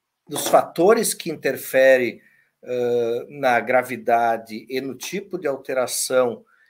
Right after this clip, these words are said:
que existe, ah, da interação cérebro, ah, coração é, é a, a, a,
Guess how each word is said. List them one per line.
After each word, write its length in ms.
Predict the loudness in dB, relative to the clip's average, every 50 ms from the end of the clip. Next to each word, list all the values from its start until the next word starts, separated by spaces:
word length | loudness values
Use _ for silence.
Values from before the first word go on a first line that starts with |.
| _ _ _
que 140 | -12 -8 -6
existe, 1000 | -4 -4 -6 -6 -8 -8 -8 -8 -8 -8 -10 -12 -12 -12 -8 -8 -8 -8 -10 -10 -6
ah, 260 | -4 -4 -4 -4 -6
da 140 | -6 -6 -6
interação 580 | -6 -6 -8 -4 -4 -4 -4 -4 -6 -8 -8
cérebro, 800 | -10 -10 -8 -6 -4 -4 -6 -8 -8 -8 -8 -8 -8 -8 -12 -14 _ -12
ah, 220 | -12 -12 -12 -14 _
coração 720 | _ -4 -2 -2 -4 -4 -6 -6 -4 -2 -4 -4 -4 -8 -12 _ _ _ _ _ _ _
é, 480 | -6 -2 0 0 2 2 0 -2 -2 -2
é 40 | -2
a, 180 | -2 -4 -4 -10 -18 -20 -20 _
a, 840 | -6 -4 -4 -2 -4 -4 -8 -12 -12 -10 -8 -6 -8 -8 -10 -14 -18 _ _ _ _ _
a, 260 | -4 -4 -4 -4 -10